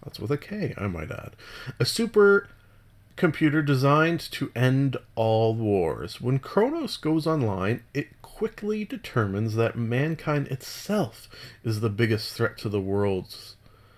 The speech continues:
threat to world peace, and launches a worldwide robot attack to rid the world of the infection,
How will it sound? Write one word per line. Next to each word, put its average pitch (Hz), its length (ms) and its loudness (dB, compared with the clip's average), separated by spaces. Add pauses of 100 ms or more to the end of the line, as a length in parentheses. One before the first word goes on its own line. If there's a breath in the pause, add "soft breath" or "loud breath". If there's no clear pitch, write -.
(300 soft breath)
threat - 260 0
to 123 120 2
world 107 480 4
peace, - 400 -4
and 113 160 0
launches 117 380 0
a 85 80 -2
worldwide 101 1160 2
robot 123 600 4
attack 120 440 0
to 117 120 -2
rid 127 240 2
the 165 80 2
world 110 400 2
of 101 480 -2
the 104 260 0 (500 soft breath)
infection, 113 920 -2